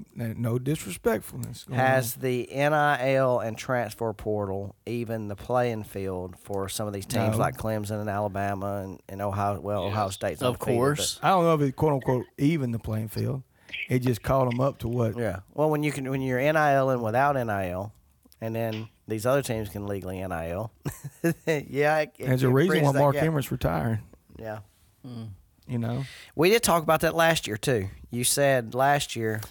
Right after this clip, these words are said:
Speaker 4: But, I
Speaker 2: when
Speaker 4: mean,
Speaker 2: he announced
Speaker 4: really
Speaker 2: his retirement and Saban wouldn't hang around too long because
Speaker 1: I, I promise you.
Speaker 4: I mean,
Speaker 1: He
Speaker 4: and it hasn't even really been that long, though, you know? So how,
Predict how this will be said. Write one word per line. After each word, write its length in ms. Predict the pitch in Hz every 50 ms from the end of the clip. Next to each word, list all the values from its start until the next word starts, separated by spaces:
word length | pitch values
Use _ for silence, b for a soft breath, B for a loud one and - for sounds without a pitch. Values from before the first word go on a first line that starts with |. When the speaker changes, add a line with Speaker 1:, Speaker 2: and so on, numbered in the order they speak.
| - _ -
Speaker 4:
But, 200 | 160 170 185 190
I 40 | 185
Speaker 2:
when 80 | 180
Speaker 4:
mean, 180 | 180 170 165 151 143
Speaker 2:
he 0 | 147 170 214
announced 160 | - 262 226
Speaker 4:
really 60 | 190
Speaker 2:
his 100 | 151 123
retirement 520 | 117 117 - 139 139 131 131 113 110 107 92
and 160 | 87 80 -
Saban 360 | - - - 131 131 127 117 117
wouldn't 220 | 117 117 110 104 110
hang 200 | 135 135 127 120
around 460 | 117 113 123 131 127 120 117 107 -
too 140 | - 131 123
long 240 | 113 110 104 101 104
because 420 | 98 98 - 107 104 104 - - - -
Speaker 1:
I, 60 | 123 110
I 20 |
promise 420 | 110 - 170 214 208 165 135 - -
you. 100 | 113 107 104 - -
Speaker 4:
I 80 | 147 143
mean, 200 | 165 165 165 165
Speaker 1:
He 60 | 180
Speaker 4:
and 80 | 208
it 40 | 226
hasn't 320 | 214 208 202 196 170 180 185
even 180 | 165 160 151
really 220 | 156 170 175 165 151
been 160 | 156 156 160
that 180 | 165 147 127
long, 420 | 117 127 156 196 226 214 147 120 117
though, 200 | 113 113 113 113
you 160 | 110 117 127
know? 280 | 135 147 165 190 202 185
So 180 | 165 - - 139
how, 340 | 156 165 180 165 110 78